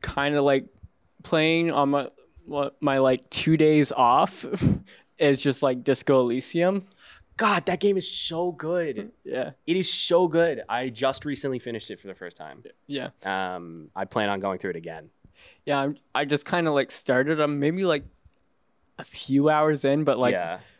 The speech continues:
Speaker 1: my friends just, like, started playing it, and then they're just, like, talking about it, and I'm like, "I don't know what you're talking about right now." So then that forces me to, like, play it to, like, engage with them again.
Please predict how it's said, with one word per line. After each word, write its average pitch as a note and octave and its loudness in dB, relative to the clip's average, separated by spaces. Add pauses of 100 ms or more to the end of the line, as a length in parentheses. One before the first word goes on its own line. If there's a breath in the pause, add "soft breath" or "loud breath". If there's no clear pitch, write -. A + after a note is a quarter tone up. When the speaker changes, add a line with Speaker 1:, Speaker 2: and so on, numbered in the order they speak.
(160)
Speaker 1:
my C#3 0
friends C3+ 0
just, - -4
like, C#3 0
started C3 -2
playing C3 -6
it, C3 -4
and C#3 -6
then C3 -4
they're C#3 -8
just, C3+ -12
like, B2+ -12
talking A#2 -2
about B2+ 2
it, C#3 0
and - -6
I'm C3+ -2
like, C3 -4
"I C#3 -2
don't C#3 -4
know C#3 0
what C3+ -2
you're B2+ -8
talking C3 -4
about B2 -6
right B2 -10
now." B2+ -8
So C3+ -8
then C3+ -4
that C3 -6
forces C#3 -8
me C3+ -10
to, C3+ -10
like, B2 -8
play C3 -6
it - -10
to, B2+ -10
like, A#2 -10 (280 soft breath)
engage C#3 -4
with C#3+ -8
them D3+ -8
again. D3 -4